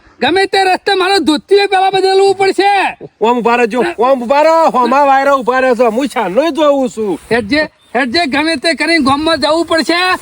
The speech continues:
Speaker 1: અને આ વાતનો ઉચ્ચાર
Speaker 2: અરે,
Speaker 1: લાગો, આ પડી મેલ એવું લાગે ને,
Speaker 2: પથારી.
Speaker 1: તો પછી વાયકાને જ આવી જવાનું. હાલ કોઈ ગામના આપણે પેલા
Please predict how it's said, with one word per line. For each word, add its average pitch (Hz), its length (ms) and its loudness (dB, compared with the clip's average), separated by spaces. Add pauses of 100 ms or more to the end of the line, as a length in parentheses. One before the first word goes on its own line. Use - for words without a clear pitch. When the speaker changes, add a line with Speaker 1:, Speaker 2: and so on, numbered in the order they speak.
(180)
Speaker 1:
અને 311 120 0
આ 320 120 2
વાતનો 277 440 0
ઉચ્ચાર 302 340 -4
Speaker 2:
અરે, 311 100 0
Speaker 1:
લાગો, 240 400 0 (600)
આ 190 140 0
પડી 262 320 -4
મેલ 311 220 0
એવું 269 280 0
લાગે 240 300 -2
ને, 339 60 0
Speaker 2:
પથારી. 320 280 -2
Speaker 1:
તો - 360 -4
પછી 294 200 -2
વાયકાને 320 500 0
જ 320 40 0
આવી 320 160 0
જવાનું. 320 340 0
હાલ 277 240 -2
કોઈ 320 180 -2
ગામના 285 420 0
આપણે 311 180 -2
પેલા 311 320 -2